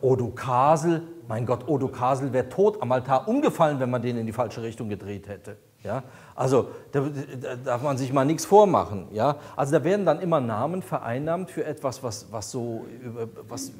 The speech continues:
überhaupt keiner Überprüfung standhält. Ja? Wie gesagt, das soll jetzt nicht unser Thema sein, aber... Ähm,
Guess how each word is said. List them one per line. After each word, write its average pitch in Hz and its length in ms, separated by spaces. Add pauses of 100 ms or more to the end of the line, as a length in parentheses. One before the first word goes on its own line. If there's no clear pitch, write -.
(100)
überhaupt 120 320
keiner 139 240
Überprüfung 147 500
standhält. 90 560
Ja? 120 140 (260)
Wie 175 80
gesagt, 175 260
das 170 100
soll 190 140
jetzt 190 160
nicht 190 140
unser 170 240
Thema 170 300
sein, 107 260
aber... 127 320 (340)
Ähm, 151 460